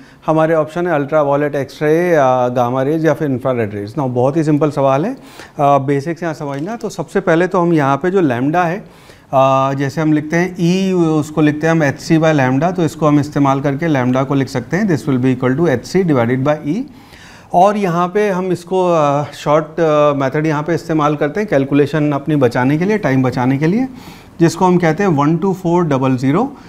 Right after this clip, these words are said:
अ, और यहाँ पे आप एनर्जी को लिखेंगे, अ, इलेक्ट्रॉन वोल्ट में। तो यहाँ जो एनर्जी इलेक्ट्रॉन वोल्ट में दी हुई है,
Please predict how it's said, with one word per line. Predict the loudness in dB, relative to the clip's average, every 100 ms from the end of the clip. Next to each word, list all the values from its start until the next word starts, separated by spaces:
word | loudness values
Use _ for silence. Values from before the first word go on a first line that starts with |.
| -20 -6 0
अ, |
और | 2 2 2 0 0
यहाँ | -2 -2
पे | -2 0
आप | 0 0
एनर्जी | -2 0 0 0
को | 0
लिखेंगे, | 0 0 0 2 2
अ, | 2 4 4
इलेक्ट्रॉन | 4 2 0 -4 -2
वोल्ट | -2 -2 -4
में। | -14
तो | -8
यहाँ | -4 -2 -2
जो | 0 0
एनर्जी | 0 0 0
इलेक्ट्रॉन | 0 0 0 2
वोल्ट | 2 2
में | 2 2
दी | 2
हुई | 2 0
है, | -2